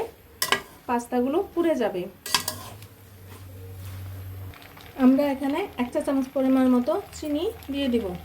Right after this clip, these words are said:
পাস্তার টেস্টটা আরও বেড়ে যায়। আমাদের পাস্তাটি তৈরি হয়ে গিয়েছে,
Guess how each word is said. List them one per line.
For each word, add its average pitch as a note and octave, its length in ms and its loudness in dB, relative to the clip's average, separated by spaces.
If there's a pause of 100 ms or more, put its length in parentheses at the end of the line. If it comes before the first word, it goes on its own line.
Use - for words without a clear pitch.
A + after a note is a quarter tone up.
(1900)
পাস্তার C4 460 2
টেস্টটা B3+ 340 2 (100)
আরও D4 140 6 (300)
বেড়ে C4 300 6
যায়। F3+ 180 -2 (3250)
আমাদের B3 440 6
পাস্তাটি C#4 420 -4 (160)
তৈরি D#4+ 280 4
হয়ে C#4 220 2
গিয়েছে, A3 340 2